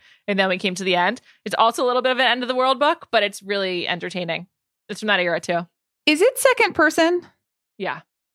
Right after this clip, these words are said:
Speaker 2: Right. Which you read this a few months, or reread this a few months ago, right?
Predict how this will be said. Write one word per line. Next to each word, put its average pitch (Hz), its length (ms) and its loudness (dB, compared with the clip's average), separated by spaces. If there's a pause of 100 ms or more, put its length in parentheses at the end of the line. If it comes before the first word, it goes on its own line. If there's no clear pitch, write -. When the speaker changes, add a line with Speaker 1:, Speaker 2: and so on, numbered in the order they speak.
(180)
Speaker 2:
Right. 190 360 2
Which 240 480 2
you 247 440 2
read 294 180 6
this 269 460 0
a 226 100 4
few 220 240 2
months, 202 180 2
or 202 120 4
reread 190 380 2
this 180 200 0
a 190 40 0
few 214 200 -2
months - 200 -4
ago, 165 340 0
right? 202 340 2